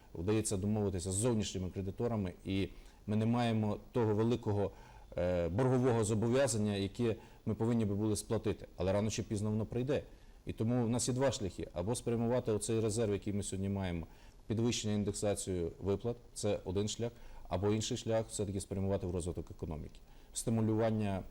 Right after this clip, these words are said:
е, програм підтримки малого і середнього бізнесу, відкриття доступного кредитування, в створення нових робочих місць, в розвиток індустріальних парків.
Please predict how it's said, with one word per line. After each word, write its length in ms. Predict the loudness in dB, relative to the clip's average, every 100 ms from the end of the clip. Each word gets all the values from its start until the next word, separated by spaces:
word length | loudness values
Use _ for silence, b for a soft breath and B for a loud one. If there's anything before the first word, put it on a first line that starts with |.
| -12 -4
е, 480 | -2 0 0 0 -4
програм 340 | -2 0 2 0
підтримки 640 | -2 -2 0 0 0 -2 B -8
малого 220 | -2 2
і 60 | 2
середнього 440 | 2 0 0 -2
бізнесу, 440 | -4 -6 -8 -10 -12 B B
відкриття 380 | -4 -2 -2 0
доступного 500 | -2 -2 -4 -2 -2
кредитування, 640 | -2 -2 -2 0 0 0 -2 B B B
в 320 | 0 2 2 0
створення 720 | -2 0 2 2 2 0 0
нових 280 | 0 0 0
робочих 420 | -2 -2 -2 -4
місць, 260 | -4 -4 -8 B B B -2
в 80 |
розвиток 380 | 0 2 0 0
індустріальних 600 | -2 -2 0 2 2 0 -4
парків. 300 | -6 -6 -10